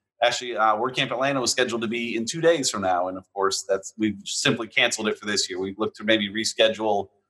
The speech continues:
do something else. It's just, it just can't happen. It's such a big event. So we're just bailing on it for this year, but it's been, I think, ten years now. We'll bring it back next year and do it again. And that's kinda where April stepped up and did that remote control summit a few weeks ago. Not to replace it per se, but kinda to replace it, I think. And it's sort of, you know,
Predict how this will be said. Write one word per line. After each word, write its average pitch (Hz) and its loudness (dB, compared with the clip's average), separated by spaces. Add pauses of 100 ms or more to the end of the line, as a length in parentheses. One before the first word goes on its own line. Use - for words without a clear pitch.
(140)
do 107 -6
something 101 0
else. 95 4
It's 90 -6
just, - -6
it 95 -6
just 95 -10
can't - 0
happen. 90 0
It's 87 -10
such 95 -6
a 90 -16
big 92 -2
event. 90 -4
So 95 -14
we're 92 -6
just - -12
bailing 131 2
on 117 2
it 107 -10
for 113 -10
this 113 0
year, 107 -2
but 104 2
it's 104 -8
been, 117 -2 (260)
I - -18
think, 139 -6 (100)
ten 131 2
years 127 0
now. 107 0 (440)
We'll 107 -2
bring 113 -2
it 110 -4
back 113 4
next 107 -8
year 107 -2
and 104 2
do 104 -2
it 101 -8
again. 101 -2
And 98 -4
that's 110 0
kinda 139 2
where 120 0
April 120 -2
stepped 113 2
up 107 0
and 107 -6
did 104 -2
that 104 6
remote 107 0
control 123 0
summit 113 0
a 101 -6
few 107 -6
weeks - -6
ago. 107 -8
Not 120 4
to 104 -2
replace 170 0
it 147 -6
per 131 -6
se, 123 4
but 139 -2 (480)
kinda 233 4
to 151 -2
replace 139 2
it, 123 0
I 113 2
think. 131 0
And 143 2
it's 156 0
sort 165 4
of, 135 0
you 160 -2
know, 104 2